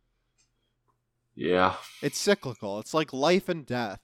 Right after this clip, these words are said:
Speaker 2: The Podfast Foodcast Season two has to die in order for the Podfast Foodcast Season three to be born.
Speaker 1: Yeah.
Speaker 2: And just like the phoenix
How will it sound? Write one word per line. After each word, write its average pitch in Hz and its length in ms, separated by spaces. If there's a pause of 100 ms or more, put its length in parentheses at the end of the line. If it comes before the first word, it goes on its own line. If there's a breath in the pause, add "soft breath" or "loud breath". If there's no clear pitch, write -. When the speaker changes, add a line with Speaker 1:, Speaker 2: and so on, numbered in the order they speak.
(840)
Speaker 2:
The - 80
Podfast 196 580
Foodcast 151 460
Season 147 380
two 120 320
has 127 380
to 131 100
die 110 540 (100)
in 120 100
order 123 280
for 131 120
the 113 100
Podfast 123 640
Foodcast 113 420
Season 117 400
three 113 220
to 110 60
be 117 140
born. 113 460 (1300)
Speaker 1:
Yeah. 123 280 (1200 loud breath)
Speaker 2:
And 170 320
just 226 380
like 233 280
the 214 120
phoenix 139 720